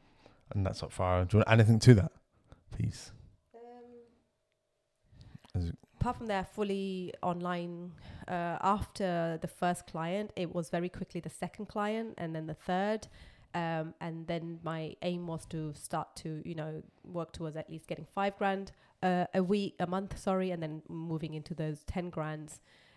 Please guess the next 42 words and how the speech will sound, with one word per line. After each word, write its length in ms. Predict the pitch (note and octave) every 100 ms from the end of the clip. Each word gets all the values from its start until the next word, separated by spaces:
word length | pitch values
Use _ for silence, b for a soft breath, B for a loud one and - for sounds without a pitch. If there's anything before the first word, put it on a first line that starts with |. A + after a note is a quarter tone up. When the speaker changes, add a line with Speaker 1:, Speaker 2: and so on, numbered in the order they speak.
| -
Speaker 2:
uh, 80 | D#3+
by 160 | D#3+
actually 240 | D#3+ - D#3+
taking, 560 | D#3 - D3+ D#3 D3+ F#3 - -
like, 180 | - - - -
th-, 120 | - _
three 200 | - D#3+
or 60 | D#3
four 420 | - F3 D#3+ D#3 - -
number, 280 | - D#3 D3 -
you 100 | -
know, 100 | D3
two 180 | - E3
or 80 | D#3+
three 280 | - D#3 D#3
or 40 |
four 200 | - D#3+
clients 540 | - F#3 G3+ G3+ - -
each 220 | F#3+ -
month, 260 | F#3 F3+ -
brand 220 | E3 E3
new, 260 | F3 E3+ E3 b b b -
uh, 60 |
all 220 | D#3+ F#3+ F3+
fully 280 | - F#3
organic 500 | E3+ E3+ F3 E3+ E3
as 120 | F3+ -
well 160 | D#3+
at 80 | D#3+
this 140 | D#3+
stage. 480 | - E3 D#3+ D#3+ - b b b b -
Uh, 160 | D#3+ D#3+
and 200 | F3 F3
then 180 | F#3 F3
I 60 | E3
started 220 | E3+ D3
to 60 |
build 220 | E3+ E3 D#3+
out 180 | D3+
my, 480 | D#3+ D#3 D3+ D#3 D#3 D3+ _ -
uh, 220 | D3+ - - - - - _ _
my 260 | - D#3 D3+